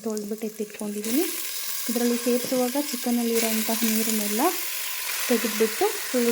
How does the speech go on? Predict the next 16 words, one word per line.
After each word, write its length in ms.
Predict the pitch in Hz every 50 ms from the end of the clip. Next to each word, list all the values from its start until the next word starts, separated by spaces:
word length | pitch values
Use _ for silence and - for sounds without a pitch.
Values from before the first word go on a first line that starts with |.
| 220 -
ಡ್ರೈ 160 | 220 220 220 226 240 247
ಇರೋವಂಥ 300 | 226 220 220 220 214 220 - -
ಚಿಕನ್ನ 300 | 226 214 - 220 208 208 208 208 202
ನಾವು 160 | 202 220 262 - -
ಸೇರಿಸ್ಕೋಬೇಕು. 720 | 220 208 208 214 - - - 214 196 202 208 196 - - - - 415 403 - - - - - - - - - - - - - - - - - - 254
ಇದನ್ನ 220 | 226 233 233 240 233 233 226 233
ಎಣ್ಣೆಯಲ್ಲಿ 400 | 226 233 240 240 226 226 233 226 - -
ಚೆನ್ನಾಗಿ 400 | 240 226 220 233 240 240 226 226 220
ಹುರ್ಕೊಂಡು 520 | 214 - - - 226 220 220 220 254 349 440 - 453 466 - - - - - - - - - - - - - - - - - - - - - - - - - - - - - -
ಸ್ವಲ್ಪ 200 | 262 240 226 - 240 233
ಉಪ್ಪು 140 | 226 226 - -
ಸೇರಿಸ್ಕೊಂಡು 520 | - 269 254 254 - - - 240 220 220 262 - -
ಚೆನ್ನಾಗಿ 480 | - 220 220 220 214 208 202 - 269 330 349 285 226
ಗ್ರೈಂಡ್ 260 | 226 220 220 214 208 214
ಮಾಡ್ಕೋಬೇಕು. 680 | 214 202 - - 220 202 - 208 202 - - - 330 381 349 - - - - - - - - - - - - - - - - - - - - - - - - - - -
ನೋಡಿ, 200 | 247 233 226